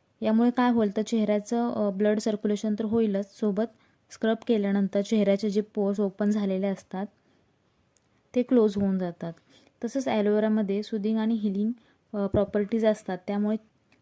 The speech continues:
त्याचे बेनिफिट्स तर मिळतातच. तसंच पपईमुळे स्किन हायड्रेट राहते आणि चेहऱ्यावरती जर डार्क स्पॉट आणि पिगमेंटेशन जर असतील तर तेही कमी होऊन जातात.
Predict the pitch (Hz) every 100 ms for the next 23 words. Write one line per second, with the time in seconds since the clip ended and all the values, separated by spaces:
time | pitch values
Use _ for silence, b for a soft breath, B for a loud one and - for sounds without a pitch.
0 | - 214 208 240 214 202 202 208 - 226
1 | 220 220 208 202 185 180 175 - 202 220
2 | 208 208 214 214 233 208 208 - b b
3 | - 240 240 226 190 208 214 220 196 190
4 | 240 b b b 196 214 220 220 202 202
5 | 208 202 - 247 B B - 220 202 196
6 | 208 - - 214 202 208 196 202 - -
7 | _ - 214 208 220 220 214 226 208 220
8 | 214 208 214 185 214 226 240 220 196 196
9 | 190 185 175 175